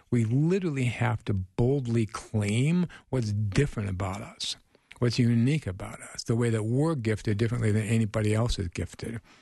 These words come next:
And, um, and we claim those gifts not as a ego thing, "Oh, look at me, look at me, look at me," but to understand we're all gifted. So my being gifted doesn't make me any different than you. You're gifted also to exactly the same degree. We just have a different set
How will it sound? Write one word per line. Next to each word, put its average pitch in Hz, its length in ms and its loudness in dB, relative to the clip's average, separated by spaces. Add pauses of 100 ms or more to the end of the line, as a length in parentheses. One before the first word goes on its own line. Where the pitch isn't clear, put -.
(540)
And, 107 380 2
um, 107 400 0 (500)
and 110 200 4
we 117 80 2
claim 185 400 0
those 113 180 0
gifts 110 280 -2
not 135 640 2
as 110 260 0
a 104 400 0 (380)
ego 151 340 2
thing, 107 220 2
"Oh, 98 160 2
look 117 160 2
at 113 80 2
me, 113 100 4
look 110 160 2
at 104 80 0
me, 110 100 4
look 107 200 0
at 95 40 2
me," 120 280 2 (400)
but 117 140 0
to - 100 0
understand 120 480 2
we're 117 180 2 (140)
all 160 260 0
gifted. - 640 -4 (600)
So - 160 2
my 123 280 2
being 165 200 2
gifted 120 360 0
doesn't 110 180 2
make 110 160 0
me 101 100 -2
any 120 200 2
different 113 260 0
than 98 160 2
you. 98 180 2
You're 117 220 2
gifted 120 380 -4
also 101 360 -2
to - 140 -2
exactly 120 480 0
the 110 80 0
same 107 220 2
degree. 101 340 -4
We 113 80 2
just 117 160 2
have 117 100 2
a 104 60 2
different 104 360 2
set - 220 2